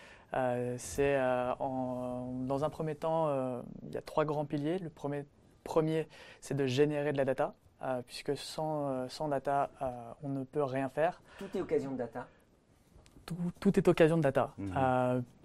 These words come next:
Speaker 1: pour ce faire, il faut, euh, il faut mettre en place des trackings, il faut, euh, il faut mettre en, en place des coordinations entre les équipes, euh, pour fluidifier, euh, toutes les différentes sources de données. Une fois qu'on a, euh,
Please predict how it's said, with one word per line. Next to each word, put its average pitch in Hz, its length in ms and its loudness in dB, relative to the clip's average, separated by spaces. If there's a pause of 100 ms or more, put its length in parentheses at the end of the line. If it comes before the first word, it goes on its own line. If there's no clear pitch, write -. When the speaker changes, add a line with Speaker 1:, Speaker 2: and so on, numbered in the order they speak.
(400)
Speaker 1:
pour 180 200 6
ce 180 120 2
faire, 175 260 4
il 143 80 2
faut, 160 280 4
euh, 123 800 4
il - 60 -14
faut - 120 -10
mettre 147 240 -4
en - 20 -2
place 151 320 0 (200)
des 156 140 0
trackings, 147 640 -2
il 135 140 -4
faut, 147 460 4
euh, 123 600 2
il 135 80 -6
faut 139 400 2
mettre 135 300 -2
en, 135 300 -2
en 143 80 0
place 151 380 2 (160)
des 156 260 2
coordinations 156 680 -2
entre 175 240 -4
les 160 140 2
équipes, 180 260 -2 (600)
euh, 131 300 4
pour 135 180 -8
fluidifier, 165 800 0 (160)
euh, 131 420 2
toutes - 180 -8
les 160 60 -2
différentes 135 400 -6
sources - 480 -4
de 147 80 0
données. 139 240 2 (960)
Une 160 100 0
fois 180 220 2
qu'on 147 240 -2
a, 143 60 0
euh, 131 400 0